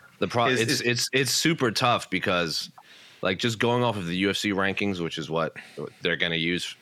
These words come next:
Speaker 1: when they, they try to make these fights, not the M M A fighting ones. Like, Fiziev's probably gonna, I mean, Gamrot's probably gonna jump up to six. They're probably gonna swap places. Michael Chandler's right above him. He's gonna fight Conor. He already fought and lost to Beneil. Dustin's
Speaker 2: Is he?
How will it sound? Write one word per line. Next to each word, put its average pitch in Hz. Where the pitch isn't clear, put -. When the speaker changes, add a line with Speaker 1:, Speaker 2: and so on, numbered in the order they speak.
Speaker 1:
when 82
they, 78
they 87
try 87
to 82
make 80
these 90
fights, 90
not 80
the 85
M 80
M 80
A -
fighting 85
ones. 90
Like, 76
Fiziev's 120
probably 117
gonna, 120
I 104
mean, 101
Gamrot's 107
probably 104
gonna 104
jump 98
up 92
to -
six. -
They're 78
probably 90
gonna 85
swap -
places. 78
Michael 110
Chandler's 110
right 95
above 82
him. 87
He's 90
gonna 90
fight 92
Conor. 71
He 120
already 143
fought 135
and 107
lost 113
to 90
Beneil. 82
Dustin's 131
Speaker 2:
Is -
he? 156